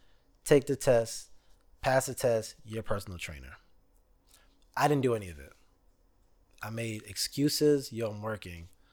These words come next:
I'm working from this time to this time. I wanna work out. I wanna enjoy my life. I wanna, you know, hang out. I wanna do all these things. And I never actually did it.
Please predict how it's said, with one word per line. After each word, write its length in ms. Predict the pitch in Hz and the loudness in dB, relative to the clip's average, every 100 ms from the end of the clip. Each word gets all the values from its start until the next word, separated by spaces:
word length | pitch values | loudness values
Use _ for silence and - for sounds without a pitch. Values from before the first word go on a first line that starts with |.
| _ _ - | _ _ -12
I'm 100 | 107 | -2
working 260 | 120 113 104 | 0 0 -4
from 500 | - 107 101 92 98 | -10 -10 -10 -12 -8
this 180 | 131 - | -6 -4
time 320 | - 127 117 | -2 -2 -2
to 80 | 104 | -6
this 240 | 101 104 | -8 -10
time. 420 | - 95 87 85 - _ _ _ | -10 -8 -8 -12 -16 _ _ _
I 100 | - | -4
wanna 200 | 117 117 | -2 -2
work 300 | 110 113 104 | 0 -2 -2
out. 320 | 113 101 85 - _ - | -2 -2 -6 -12 _ -2
I 80 | 127 | 2
wanna 220 | 127 113 | 2 0
enjoy 320 | 110 117 110 | -4 -2 -2
my 120 | 104 | -2
life. 320 | 98 95 82 - - | -4 -4 -6 -10 -6
I 80 | 117 | -2
wanna, 320 | 117 110 110 _ | -2 -4 -8 _
you 80 | 120 | -8
know, 140 | 117 | -6
hang 260 | 110 113 110 | -4 -6 -8
out. 140 | 95 | -8
I 40 | 101 | -8
wanna 140 | 110 | -8
do 120 | 107 | -4
all 100 | 101 | -4
these 160 | 101 95 | -6 -10
things. 440 | 104 92 85 - - _ _ _ _ _ | -10 -12 -12 -14 -16 _ _ _ _ _
And 100 | 135 | 2
I 60 | 156 | 4
never 340 | 165 180 180 | 8 10 10
actually 600 | 180 170 - 180 185 185 - _ _ _ _ _ 113 | 8 6 4 4 4 2 -6 _ _ _ _ _ 6
did 200 | 160 240 | 8 10
it. 200 | - | 6